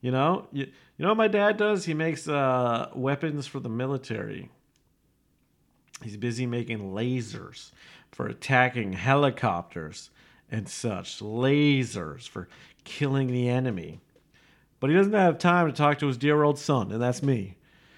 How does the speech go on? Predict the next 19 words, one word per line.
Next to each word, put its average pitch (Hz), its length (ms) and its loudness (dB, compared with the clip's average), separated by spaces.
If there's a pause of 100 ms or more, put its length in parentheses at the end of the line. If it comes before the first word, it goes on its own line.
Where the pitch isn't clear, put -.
(140)
So 127 520 0
how 143 160 2
does 147 120 0
that 170 180 4
make 131 160 -2
me 104 120 -4
feel? 101 400 -4 (220)
Shitty. 123 680 2 (1040)
Makes 123 160 -2
me 123 60 -2
feel 139 160 2
like 113 160 2
shit. - 680 -2 (760)
<laughs> - 1160 -6
Makes 135 180 0
me 143 80 0
get 135 180 2
so 135 180 0
fat 123 600 2